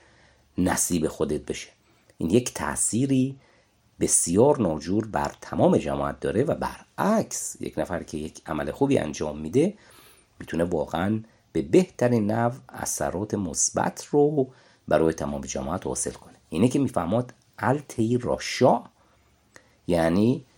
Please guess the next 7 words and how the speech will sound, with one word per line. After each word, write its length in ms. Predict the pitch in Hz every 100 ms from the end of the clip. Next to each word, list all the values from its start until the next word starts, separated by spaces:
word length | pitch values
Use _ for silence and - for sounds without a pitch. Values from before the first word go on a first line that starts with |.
| -
شریر 680 | - - 90 87 131 151 -
نباش، 580 | - 185 90 - -
ظالم 540 | 80 82 82 110 127 123
نباش، 340 | 156 85 -
آدم 200 | - 98
بدی 320 | 110 113 123
نباش، 540 | 131 226 214 92 -